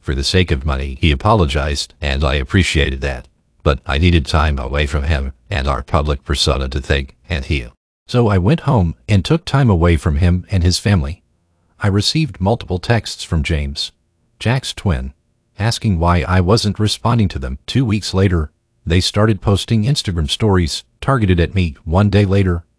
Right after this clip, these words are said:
their friend Mason put up a tweet implying that I physically and mentally abused Jack. A few days after that, their friend Lachlan released a video taken from a November twenty twenty party showing Jack and me kissing. He narrated the whole thing to make it look like it was something it wasn't.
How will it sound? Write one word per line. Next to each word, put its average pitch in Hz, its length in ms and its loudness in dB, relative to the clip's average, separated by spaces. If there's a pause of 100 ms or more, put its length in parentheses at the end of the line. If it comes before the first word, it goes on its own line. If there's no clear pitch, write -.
(140)
their 95 180 4
friend 90 400 2
Mason 95 380 2
put 98 220 2
up 95 160 2
a 98 40 -4
tweet - 320 -2
implying 90 480 2
that 80 100 0
I 90 140 0
physically 87 680 -2 (140)
and 95 240 0
mentally 107 360 2
abused 87 520 0
Jack. 92 360 -2
A 78 120 -12
few 98 200 -2
days 87 440 2 (100)
after 101 280 -2
that, 80 180 0
their 80 160 2
friend 78 280 0 (120)
Lachlan 80 420 0
released 87 400 0
a 113 40 2
video 113 360 2
taken 113 360 0
from 90 180 2
a 87 40 2
November 76 560 2
twenty 92 320 2
twenty 90 300 0
party 92 300 2
showing 87 360 2
Jack 87 300 0
and 87 100 0
me 85 120 0
kissing. 90 480 -2
He 92 120 0
narrated 87 460 2
the 69 120 -6
whole 135 260 -2
thing 104 300 0
to 85 80 -2
make 90 220 2
it 98 100 -2
look 90 240 -2
like 85 200 0
it 90 100 -2
was 80 140 -2
something 98 380 2
it 73 180 0
wasn't. 85 460 0